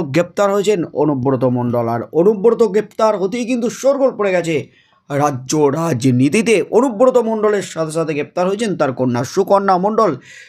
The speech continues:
তিনিও রয়েছেন দিল্লির তিহার জেলে। অনুব্রত মণ্ডল গ্রেপ্তার হওয়ার পর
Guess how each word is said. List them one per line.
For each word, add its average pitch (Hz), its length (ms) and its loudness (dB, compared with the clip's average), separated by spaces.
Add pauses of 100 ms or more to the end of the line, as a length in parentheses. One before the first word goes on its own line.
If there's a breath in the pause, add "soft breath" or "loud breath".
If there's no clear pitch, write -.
(140)
তিনিও 277 300 2
রয়েছেন 165 320 -2 (120)
দিল্লির 147 400 0 (580)
তিহার 127 380 -2
জেলে। 113 280 -2 (1080 soft breath)
অনুব্রত 285 400 2
মণ্ডল 247 320 4
গ্রেপ্তার 208 400 0
হওয়ার 185 220 0
পর 175 160 4